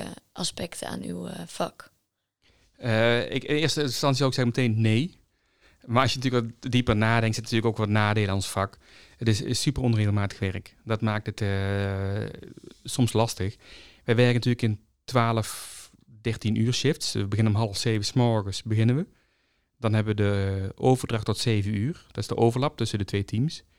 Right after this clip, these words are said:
Speaker 2: En om zeven uur begint precies, begint o-, onze dienst, onze dagdienst. En je bent om zeven uur klaar. Dan neemt de andere dienst het weer over. De nachtdienst neemt het over. Alleen, als jij met je helikopter in West-Brabant staat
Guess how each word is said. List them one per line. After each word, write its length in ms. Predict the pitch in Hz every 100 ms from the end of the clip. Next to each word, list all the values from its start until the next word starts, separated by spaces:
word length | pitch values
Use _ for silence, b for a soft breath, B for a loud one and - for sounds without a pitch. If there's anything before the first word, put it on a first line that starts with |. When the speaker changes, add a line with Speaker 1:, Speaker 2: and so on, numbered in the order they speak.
| b b
Speaker 2:
En 120 | b
om 80 | 117
zeven 300 | 104 113 107
uur 180 | 117 131
begint 260 | - 120 113
precies, 400 | 113 - 117 -
begint 280 | 113 110
o-, 140 | - -
onze 260 | - 110 104
dienst, 260 | 104 107
onze 160 | 120 104
dagdienst. 540 | 107 104 98 92 - _ _ _ _ _ _ _ _ -
En 140 | 127
je 80 | 117
bent 180 | 120 113
om 80 |
zeven 280 | 107 123 117
uur 160 | 113 101
klaar. 440 | 127 123 98 98 - _ _ _
Dan 100 | 123
neemt 160 | 107 107
de 60 |
andere 240 | - 120 110
dienst 220 | 107 113
het 80 | -
weer 120 | 113
over. 220 | 110 98
De 60 | 98
nachtdienst 360 | 110 107 104
neemt 120 | - 104
het 120 | 101
over. 300 | 98 95 104 - _ _ _ _
Alleen, 420 | - 120 117 135 - _ _ _ _ _ _
als 280 | 135 135 -
jij 260 | 120 113 113
met 120 | 117
je 80 | 117
helikopter 540 | 110 110 135 - 107 -
in 160 | 113
West-Brabant 600 | 117 107 - 139 143 107
staat 380 | - 101 95 -